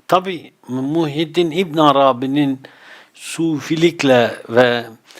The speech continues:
e, din algısı bu noktada. Bir kimse Allah'tan isteyebilir mi? El cevap isteyebilir. Yağmur duasına çıkabilir mi? El cevap çıkabilir.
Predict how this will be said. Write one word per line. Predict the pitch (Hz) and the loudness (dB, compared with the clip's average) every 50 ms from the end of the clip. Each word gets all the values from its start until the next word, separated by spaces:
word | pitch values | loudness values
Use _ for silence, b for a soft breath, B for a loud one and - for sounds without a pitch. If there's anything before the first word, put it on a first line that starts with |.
| B B B B B _ _ - | B B B B B _ _ -12
e, | 117 107 107 104 104 104 101 101 104 107 107 98 104 101 95 - - - - - - - _ _ _ - | -10 -8 -8 -8 -8 -10 -10 -10 -12 -12 -12 -12 -14 -14 -14 -16 -16 -16 -16 -18 -20 -20 _ _ _ 0
din | 160 180 190 185 170 151 131 - - - | 4 4 4 4 4 0 -2 -6 -6 0
algısı | - 131 127 113 101 101 104 107 - - - 180 196 220 226 196 151 - - _ _ - - | 2 4 4 4 2 -2 -8 -10 -10 -8 -6 -4 -2 -2 -4 -6 -10 -14 -20 _ _ -8 -4
bu | 156 180 226 202 | 2 2 4 4
noktada. | 185 147 120 - - - 110 95 - - 82 - - _ B B B B B B B B B B _ | 4 2 0 -2 -6 -10 -12 -12 -12 -14 -18 -18 -20 _ B B B B B B B B B B _
Bir | 165 170 196 196 | -2 -2 -2 0
kimse | - 185 180 165 - - | 2 0 0 2 2 2
Allah'tan | 160 160 160 160 156 147 151 - 160 151 | 2 2 4 2 0 0 -2 -2 0 0
isteyebilir | 156 147 151 - - 160 156 151 160 175 196 233 240 | 0 -2 -4 -2 -2 0 0 0 -2 -4 -4 -4 -2
mi? | 214 185 165 | -2 -2 0
El | 165 170 170 151 | 2 2 2 2
cevap | 151 151 156 170 165 - | 2 0 0 0 -2 -6
isteyebilir. | 143 127 - - 151 135 123 110 101 95 98 92 | -8 -8 -4 0 0 0 0 -2 -4 -8 -10 -10
Yağmur | 92 110 143 147 151 156 160 165 156 147 | 0 2 4 4 6 4 2 2 0 0
duasına | 151 147 147 135 - - 139 127 123 | 0 0 0 0 0 -4 -8 -8 -8
çıkabilir | - - - 151 147 139 160 175 202 190 | -10 -10 -8 -8 -8 -6 -4 -2 0 0
mi? | 156 147 139 135 156 | 0 0 0 2 4
El | 196 208 180 | 4 4 4
cevap | 139 139 151 175 170 - | 2 0 -2 -2 -4 -6
çıkabilir. | - - - 117 107 92 87 80 - | -10 -10 -8 -8 -8 -8 -10 -14 -20